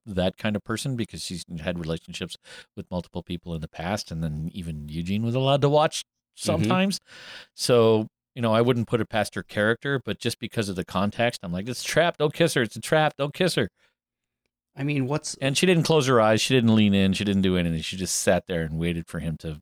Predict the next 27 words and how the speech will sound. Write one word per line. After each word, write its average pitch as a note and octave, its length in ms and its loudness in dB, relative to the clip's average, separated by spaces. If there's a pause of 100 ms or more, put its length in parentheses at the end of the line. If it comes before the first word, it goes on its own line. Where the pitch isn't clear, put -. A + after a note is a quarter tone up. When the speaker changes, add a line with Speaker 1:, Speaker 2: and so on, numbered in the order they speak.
Speaker 1:
fall D#2+ 260 -8
into D2+ 280 -8
his C#2+ 260 -12 (420)
own D#2 200 -8
trap. C#2+ 260 -8 (1000)
Speaker 2:
Okay, - 240 -6
so, A2+ 200 -6
but A2 200 -8
what's C3+ 240 -6
her, A#2 300 -6
what's A#2 240 -10
her G#2 360 -8 (320)
goal F#2+ 380 2
here - 260 -10
with E2+ 160 -8
asking E2 540 -8 (160)
him E2+ 300 -8 (200)
to E2 80 -14
kiss D2+ 260 -12
her? - 220 -20 (640)
Like, F#2 260 -8
what's A#2+ 180 -6
Speaker 1:
To C3 40 0
Speaker 2:
she C#3+ 60 -4
trying B2 240 2
Speaker 1:
prove A2+ 100 -2
Speaker 2:
to F#2+ 100 -10